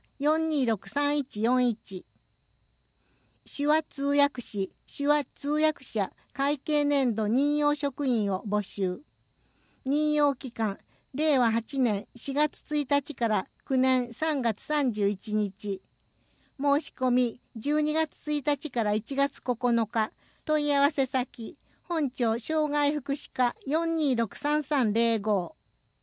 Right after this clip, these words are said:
自衛官候補生を募集。問い合わせ先、自衛隊倉敷地域事務所四二二七三五八。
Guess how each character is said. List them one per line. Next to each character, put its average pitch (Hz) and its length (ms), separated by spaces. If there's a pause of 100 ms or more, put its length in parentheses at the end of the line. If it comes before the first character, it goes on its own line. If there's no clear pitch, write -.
(840)
自 247 160
衛 311 220
官 285 300
候 311 240
補 320 160
生 233 280
を 202 100
募 202 140
集。 196 380 (640)
問 285 180
い 277 60
合 262 80
わ 254 120
せ 240 120
先、 220 500 (460)
自 240 200
衛 294 220
隊 262 300
倉 294 300
敷 - 260
地 285 260
域 262 180
事 262 120
務 254 160
所 - 320 (280)
四 285 200 (120)
二 254 240
二 202 280
七 269 280
三 247 300
五 240 220
八。 - 440